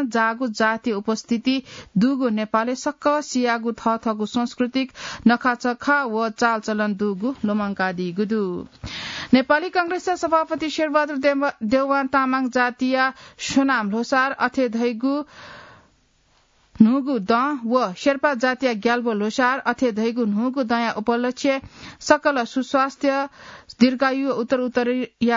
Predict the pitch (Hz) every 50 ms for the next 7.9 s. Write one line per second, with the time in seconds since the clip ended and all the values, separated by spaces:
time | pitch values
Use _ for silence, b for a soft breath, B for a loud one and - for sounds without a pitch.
0 | 214 196 - - 233 233 226 247 240 - 254 240 226 202 190 208 214 214 - 240
1 | 226 214 202 196 214 202 - 220 208 196 190 180 185 180 175 214 220 233 233 180
2 | - - 214 233 240 240 - 247 240 240 240 247 254 269 277 285 B B B B
3 | B B B B - - 269 262 247 - - 262 247 240 240 220 220 220 226 233
4 | 254 254 254 254 247 226 220 214 - 262 254 247 233 220 - - 220 220 220 -
5 | 247 262 262 254 - - - 254 262 262 - - 277 277 285 294 311 302 B B
6 | B B B B B B B B B B _ _ _ _ _ _ _ _ _ _
7 | _ - - 277 269 262 269 294 294 294 285 285 294 294 302 302 311 302